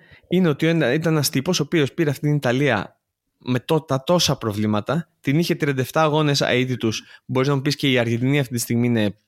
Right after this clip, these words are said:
τριάντα αγώνες αίτητη και παίζει με την, α,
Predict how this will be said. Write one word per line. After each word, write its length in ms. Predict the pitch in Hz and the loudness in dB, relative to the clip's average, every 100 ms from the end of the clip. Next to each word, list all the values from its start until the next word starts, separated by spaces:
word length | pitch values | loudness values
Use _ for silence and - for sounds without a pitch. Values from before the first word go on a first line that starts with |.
| _ _ - | _ _ -4
τριάντα 280 | 123 117 113 | 0 0 0
αγώνες 320 | 113 113 110 | 0 -2 0
αίτητη 500 | 107 107 104 101 95 - - | -2 -2 -4 -4 -4 -10 -12
και 120 | - | -6
παίζει 220 | 110 120 120 | -2 -2 0
με 140 | 113 | -2
την, 440 | 113 107 101 98 92 - - - - _ | -2 -2 -2 -2 -4 -8 -20 -20 -20 _
α, 240 | 113 110 | -2 -2